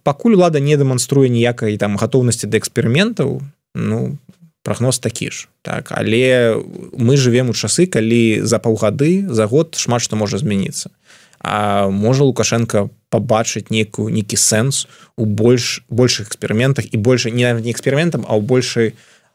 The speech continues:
а, а ў большай, большай колькасці дэкарацый у сваім гэтым спектаклі, так? Мо ён захоча чамусьці туды ўключыць людзей кшталту, я не ведаю, там. Ну, я не кажу пра Андрэя Дмітрыева, я думаю, у яго ёсць сумленне, але там, не ведаю, Анну Канапацкую,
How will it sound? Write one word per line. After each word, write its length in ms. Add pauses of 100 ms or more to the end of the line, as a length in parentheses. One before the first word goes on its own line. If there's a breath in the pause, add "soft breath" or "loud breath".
(640 loud breath)
а, 380
а 100
ў 20
большай, 400
большай 340
колькасці 460
дэкарацый 720
у 40
сваім 300
гэтым 160
спектаклі, 560
так? 380
Мо 320
ён 80
захоча 720 (100)
чамусьці 640
туды 160
ўключыць 540
людзей 320
кшталту, 500
я 80
не 140
ведаю, 340
там. 280 (640 loud breath)
Ну, 60
я 40
не 80
кажу 220
пра 180
Андрэя 260
Дмітрыева, 460
я 80
думаю, 320
у 80
яго 160
ёсць 220
сумленне, 480
але 180
там, 320
не 160
ведаю, 480 (800)
Анну 240
Канапацкую, 560